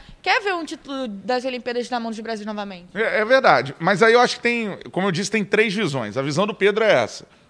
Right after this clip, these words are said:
Speaker 2: O Pedro queria ir pros Jogos Olímpicos, fez parte de toda a preparação, foi pra cada amistoso meio que, é, amistoso fraco pra fazer parte do time, e na hora do filé mignon ele não tá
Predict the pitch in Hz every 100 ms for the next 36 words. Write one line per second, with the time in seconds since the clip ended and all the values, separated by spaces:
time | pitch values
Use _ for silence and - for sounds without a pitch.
0 | - 127 175 170 175 156 156 160 - 151
1 | 160 165 226 214 254 - 254 - - _
2 | - 220 214 196 170 185 170 190 175 170
3 | 180 180 - 208 233 - - _ 190 196
4 | 196 - 220 214 196 - 202 202 151 156
5 | 123 147 185 180 - 175 156 117 - -
6 | - 135 147 139 147 170 185 196 214 214
7 | 240 233 240 220 196 208 175 214 214 196
8 | 185 214 220 - 277 330 320 240 240 247
9 | 208 233 233 240 247 285 320 330 - 220
10 | 190